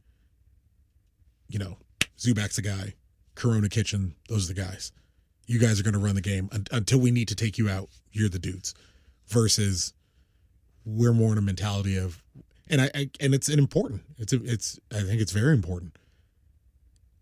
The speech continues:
It's a mentality of we have to get, we're, we're practically secure in a playoff spot now.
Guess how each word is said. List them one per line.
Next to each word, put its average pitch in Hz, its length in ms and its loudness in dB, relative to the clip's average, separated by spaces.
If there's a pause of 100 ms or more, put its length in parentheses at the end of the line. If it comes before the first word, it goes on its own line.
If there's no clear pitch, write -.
(280)
It's 123 160 -2
a 113 40 0
mentality 107 420 2
of 92 120 -2
we 110 80 2
have 117 160 0
to 120 80 -2
get, 104 260 -2 (680)
we're, 123 300 4
we're 117 320 2 (180)
practically 151 460 0
secure 120 360 2
in 101 60 0
a 98 60 -4
playoff 95 260 -4
spot - 260 -10
now. 95 140 -12